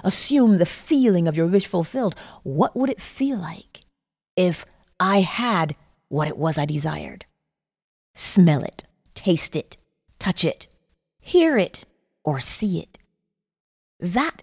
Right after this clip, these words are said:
is what your senses are used for. You can practice using each sense. Because practice, right, makes us all better. But use the sense that is the strongest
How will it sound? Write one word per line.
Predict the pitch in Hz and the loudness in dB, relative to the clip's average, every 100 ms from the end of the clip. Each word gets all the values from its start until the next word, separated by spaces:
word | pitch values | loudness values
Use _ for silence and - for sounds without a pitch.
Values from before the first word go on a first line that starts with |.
| _ | _
is | 208 190 | -2 0
what | 202 - | -4 -2
your | 202 | -4
senses | - - 180 170 165 | 0 2 2 0 0
are | |
used | 160 147 135 - | 0 -2 -6 -10
for. | - - - _ _ _ _ _ _ _ _ _ _ _ | -16 -16 -16 _ _ _ _ _ _ _ _ _ _ _
You | 208 | 2
can | 302 247 | 2 0
practice | 208 - 220 214 240 220 - _ _ _ _ | -2 -6 -6 -6 -4 -4 -4 _ _ _ _
using | 175 180 220 170 165 - _ | 0 2 2 2 -2 -4 _
each | 220 - - | 2 2 -4
sense. | - - 170 82 - - - _ _ _ _ _ _ _ _ | -6 -6 -6 -8 -12 -14 -14 _ _ _ _ _ _ _ _
Because | 185 196 185 160 - - - _ _ _ _ | -2 2 2 0 -6 -12 -18 _ _ _ _
practice, | 311 349 - 127 | -6 -4 -4 -4
right, | 175 233 - _ _ _ | -4 -6 -10 _ _ _
makes | - 269 220 165 | -2 2 2 0
us | 147 | 2
all | 139 131 | 2 4
better. | 139 139 190 - _ _ _ _ _ _ _ _ _ _ | 0 0 -4 -6 _ _ _ _ _ _ _ _ _ _
But | 185 220 - - | 0 0 -4 -6
use | 160 185 202 208 233 | 0 4 6 4 0
the | 254 | -6
sense | - - 175 143 - - - 156 | -4 -2 0 -2 -8 -20 -12 -2
that | 165 | 0
is | 156 151 | 0 -4
the | 165 | -4
strongest | - - 185 202 220 214 - - - - | -4 -6 -2 2 2 2 -2 -8 -10 -12